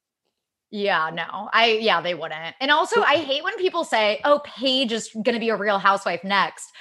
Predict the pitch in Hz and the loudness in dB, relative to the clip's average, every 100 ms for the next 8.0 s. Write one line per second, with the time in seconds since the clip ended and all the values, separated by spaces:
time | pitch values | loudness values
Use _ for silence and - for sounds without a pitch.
0 | - - 233 233 - 269 247 202 - 208 | -20 -8 -6 -6 -2 -2 0 -2 -4 -8
1 | 185 208 185 170 156 185 180 170 - 185 | -2 0 0 0 2 6 6 6 4 6
2 | 180 165 - - 233 196 - - 302 339 | 8 8 8 6 6 4 2 2 0 2
3 | 330 330 339 311 311 349 392 359 240 202 | 2 2 2 4 4 2 -8 -12 -8 -4
4 | 196 220 233 226 202 180 214 202 180 185 | 0 0 0 -2 -4 -8 -8 -8 -8 -8
5 | 165 175 165 151 - 185 147 196 - 175 | -4 -4 -4 -10 -10 -12 -10 -10 -10 -12
6 | 151 - 160 156 - - - 165 175 180 | -12 -14 -20 -20 -20 -14 -4 0 4 6
7 | 165 160 151 131 - - 226 233 190 170 | 6 6 4 2 -12 -10 -10 -2 0 0